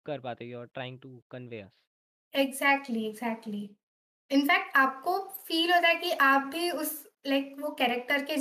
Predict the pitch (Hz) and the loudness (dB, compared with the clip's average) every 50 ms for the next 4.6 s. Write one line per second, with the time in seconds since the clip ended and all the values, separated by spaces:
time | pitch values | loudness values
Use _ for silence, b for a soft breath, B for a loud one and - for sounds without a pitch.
0 | 277 262 247 233 247 269 277 269 302 302 302 - 277 254 233 233 233 233 233 254 | 4 4 4 4 4 4 4 4 4 2 2 4 4 4 6 6 4 2 0 -4
1 | 247 214 190 190 - - - _ _ _ _ _ _ _ _ _ _ - 175 139 | -6 -6 -6 -8 -12 -14 -20 _ _ _ _ _ _ _ _ _ _ -6 -6 -6
2 | _ - 165 170 190 190 - 214 208 226 220 214 220 226 220 202 180 170 160 165 | _ -8 -10 -10 -10 -8 -6 -6 -6 -4 -4 -6 -6 -8 -10 -12 -10 -8 -8 -8
3 | - _ - 196 196 196 196 196 190 180 156 143 143 143 135 135 139 143 165 165 | -10 _ -10 -8 -6 -4 -4 -4 -4 -6 -8 -8 -8 -6 -6 -6 -6 -8 -12 -12
4 | 170 170 170 165 - - 151 143 139 135 135 131 | -12 -14 -12 -14 -12 -10 -8 -8 -8 -8 -10 -10